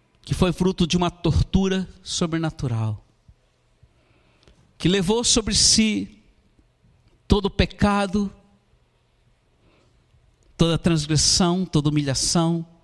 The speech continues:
toda dor de alguém que carregou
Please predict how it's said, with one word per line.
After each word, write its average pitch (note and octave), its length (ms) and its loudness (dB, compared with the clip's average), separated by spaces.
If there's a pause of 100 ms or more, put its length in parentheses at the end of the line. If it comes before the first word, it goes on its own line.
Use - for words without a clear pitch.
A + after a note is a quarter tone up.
(3000)
toda C3+ 240 4
dor C#3 520 0 (1120)
de - 120 2
alguém C3 280 4
que - 120 -10
carregou A#2 760 2